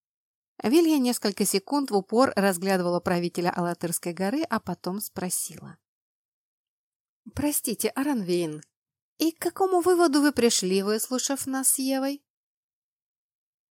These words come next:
Дракон задумчиво перевел пристальный взгляд на полуэльфийку и, выдержав небольшую паузу, ответил:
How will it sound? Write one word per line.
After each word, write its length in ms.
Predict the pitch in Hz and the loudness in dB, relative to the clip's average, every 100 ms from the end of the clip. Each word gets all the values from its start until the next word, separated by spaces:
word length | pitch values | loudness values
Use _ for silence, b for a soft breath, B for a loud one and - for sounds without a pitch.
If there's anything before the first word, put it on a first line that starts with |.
| - | -10
Дракон 460 | 170 214 - 349 | -2 -2 0 0
задумчиво 540 | 247 214 262 247 233 208 | 2 2 2 0 0 0
перевел 400 | 208 190 190 214 | 2 2 2 0
пристальный 500 | 180 185 - 190 180 | 0 0 0 0 -2
взгляд 420 | 170 180 185 180 | -4 0 0 0
на 120 | 175 | -2
полуэльфийку 800 | 170 180 165 165 170 269 269 208 190 | -4 -4 -4 -4 -4 -4 -4 -2 -2
и, 180 | 190 | -2
выдержав 480 | 180 185 175 170 170 | -2 0 0 -2 -4
небольшую 440 | 180 170 165 - 147 | -2 0 -2 -4 -2
паузу, 460 | 202 214 185 180 | 0 0 0 -2
ответил: 600 | 190 175 160 151 - - | -2 -4 -6 -6 -8 -14